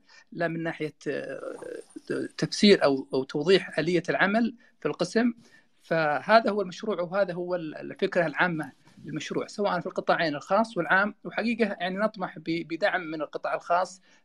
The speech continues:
إنه السماح لنا أو، أو ال-، يعني، التعاون معنا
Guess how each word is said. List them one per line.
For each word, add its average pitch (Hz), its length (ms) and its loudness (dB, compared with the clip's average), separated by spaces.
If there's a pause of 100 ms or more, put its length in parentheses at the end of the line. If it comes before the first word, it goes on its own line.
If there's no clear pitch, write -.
إنه 185 420 -2
السماح 202 500 4
لنا 180 320 -2 (160)
أو، 160 180 0
أو 156 260 -2
ال-، 143 120 -6
يعني، 139 180 -6
التعاون 190 420 2
معنا 190 380 0